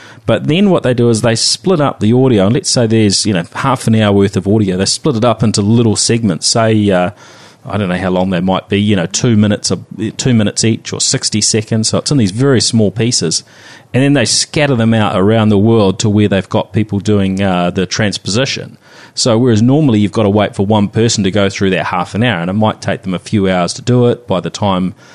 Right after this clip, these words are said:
you know, et cetera, et cetera. It takes a while for them to get on to doing your job. So it might take a couple of days to turn it around. So their idea is they slice it up into smaller pieces,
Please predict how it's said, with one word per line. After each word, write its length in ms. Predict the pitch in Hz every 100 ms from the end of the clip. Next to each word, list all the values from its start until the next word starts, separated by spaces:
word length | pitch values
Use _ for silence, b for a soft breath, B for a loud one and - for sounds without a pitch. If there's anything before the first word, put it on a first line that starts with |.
| B B B
you 100 | 85
know, 60 |
et 100 | 73
cetera, 280 | - - -
et 60 | -
cetera. 300 | 147 - 120
It 80 |
takes 260 | - 113 -
a 40 | 95
while 200 | 95 92
for 120 | 92
them 100 | 87
to 80 | 87
get 140 | 92
on 140 | 90
to 100 | 90
doing 220 | 87 87 87
your 140 | 80
job. 460 | 104 135 139 127 - B B
So 120 | -
it 40 |
might 200 | 202 143
take 240 | - 135 -
a 60 |
couple 280 | - 98 98
of 60 | 87
days 260 | 95 90 -
to 80 |
turn 240 | 82 113 95
it 80 | 87
around. 400 | 95 104 82 87
So 180 | 110
their 320 | 107 131 107 92
idea 300 | 87 98 92
is 100 | -
they 120 | 90
slice 400 | - 127 120 -
it 60 |
up 160 | 98 -
into 160 | 95 -
smaller 340 | 104 101 92
pieces, 520 | - 104 - 95 -